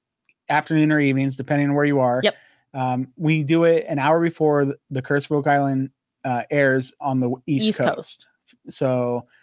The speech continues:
Speaker 1: that's usually five P M on the West Coast and eight P M on the East Coast. This week, we, last w-, this past week, we did it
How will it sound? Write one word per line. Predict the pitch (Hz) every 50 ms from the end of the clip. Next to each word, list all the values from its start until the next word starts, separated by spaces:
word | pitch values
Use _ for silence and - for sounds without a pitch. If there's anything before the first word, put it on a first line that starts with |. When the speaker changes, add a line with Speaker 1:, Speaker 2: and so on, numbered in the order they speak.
| _ _ _ _ _
Speaker 1:
that's | - 135 135 135 - -
usually | 151 147 147 147 147 151 143 143 139 135 135
five | 135 - - 135 135 139 131 -
P | - 160 147 143
M | 135 135 135 135 131 135 135 - _ _ _ _ _ _ _ _ _ _ -
on | 131 131
the | 131 135
West | 135 131 123 123 - -
Coast | - - - - - - - - - -
and | 147 127 127 165
eight | 156 147 156 156
P | - - 151 131
M | 120 120 120
on | 120 120
the | 117 120
East | 123 117 - -
Coast. | - 113 78 76 - - - _ _ _ _ - - _ _ _ -
This | 147 143 165 180 - -
week, | 151 143 127 -
we, | 143 143 - _
last | - 143 135 135 127 - -
w-, | 147 - -
this | 160 156 156 -
past | - 180 175 185 - -
week, | 156 143 135 147
we | 139 131
did | 139 139 135
it | 135 135 131 131 123